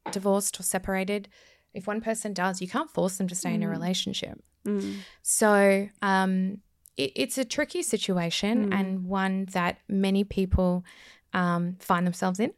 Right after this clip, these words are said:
Speaker 2: Yeah.
Speaker 1: because they are at different stages. But I think that, um, if you are honest and transparent, I think cutting the cord is key.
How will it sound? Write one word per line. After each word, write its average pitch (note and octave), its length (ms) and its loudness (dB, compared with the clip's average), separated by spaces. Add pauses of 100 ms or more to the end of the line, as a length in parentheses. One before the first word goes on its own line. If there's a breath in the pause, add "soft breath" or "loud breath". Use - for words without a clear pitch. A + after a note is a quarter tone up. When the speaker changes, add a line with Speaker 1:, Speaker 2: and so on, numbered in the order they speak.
Speaker 2:
Yeah. F#3+ 380 0 (100)
Speaker 1:
because A#3 240 -4
they C#4 140 0
are E4 160 2
at A#3+ 80 -2
different G3 280 -4
stages. F#3+ 360 -4
But A3+ 260 2 (360 loud breath)
I A3+ 100 2
think - 340 0
that, F#3+ 280 0 (100)
um, F3+ 440 0 (520)
if G#3+ 260 0
you G#3 160 2
are F#3 160 2
honest G3 460 -2
and F#3+ 100 -4
transparent, F#3 720 -4 (480 loud breath)
I - 60 2
think B3 240 2
cutting G#3+ 260 2
the G#3 80 0
cord F#3+ 240 4
is F3 140 -2
key. A#3 500 -2